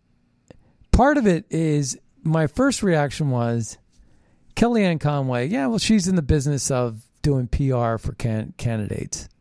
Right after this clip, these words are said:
right? So it, she doesn't matter, just like a lawyer is going to represent, you know, the client no matter what, who they are, right? So she's in the business of P R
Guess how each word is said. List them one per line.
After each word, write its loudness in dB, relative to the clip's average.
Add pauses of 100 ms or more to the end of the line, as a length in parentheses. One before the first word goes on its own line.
right? -2 (880)
So 4
it, -4
she 2
doesn't 2
matter, 0
just -2
like 0
a 0
lawyer 2
is -4
going -4
to -2 (440)
represent, 2 (640)
you 0
know, -2 (480)
the 2
client 0 (200)
no 0
matter 0
what, -6
who 2
they 0
are, -8 (120)
right? -2 (500)
So 4 (540)
she's 4
in 2
the 2
business 0
of -6
P 2
R -2